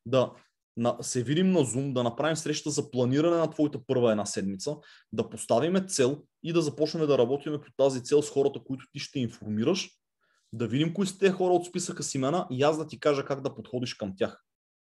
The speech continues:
Това е много важен процес. По този начин новия партньор,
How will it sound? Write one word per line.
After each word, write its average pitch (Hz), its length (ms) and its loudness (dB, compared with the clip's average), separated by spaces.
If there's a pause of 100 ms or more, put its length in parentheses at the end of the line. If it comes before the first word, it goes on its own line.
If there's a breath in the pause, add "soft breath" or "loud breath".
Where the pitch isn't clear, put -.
Това 139 200 4
е 147 40 2
много 143 300 2
важен 113 280 2
процес. 104 340 -8 (380 soft breath)
По 120 80 -8
този 165 280 2
начин 185 300 0
новия 175 300 0
партньор, 180 400 0